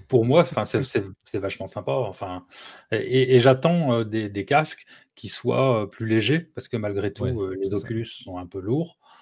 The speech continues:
Speaker 1: Euh, celui de, d'Apple, je sais pas combien il pèse, euh, mais je pense qu'il est un peu plus léger.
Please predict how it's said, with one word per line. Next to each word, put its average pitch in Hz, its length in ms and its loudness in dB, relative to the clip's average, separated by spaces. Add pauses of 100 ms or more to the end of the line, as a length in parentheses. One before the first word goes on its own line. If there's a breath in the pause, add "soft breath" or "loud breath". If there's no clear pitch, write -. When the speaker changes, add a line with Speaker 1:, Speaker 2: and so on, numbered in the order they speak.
(240 soft breath)
Speaker 1:
Euh, 101 400 -6
celui 107 300 -4
de, 95 260 -2
d'Apple, 101 420 -2
je 90 120 -6
sais - 160 -10
pas - 120 -10
combien 90 300 -14
il 92 80 -10
pèse, 110 320 0
euh, 92 180 -6
mais 92 80 -8
je - 100 -10
pense 110 160 -8
qu'il 101 120 -8
est 92 40 -8
un 92 120 -10
peu 98 140 -8
plus - 160 -16
léger. 104 340 0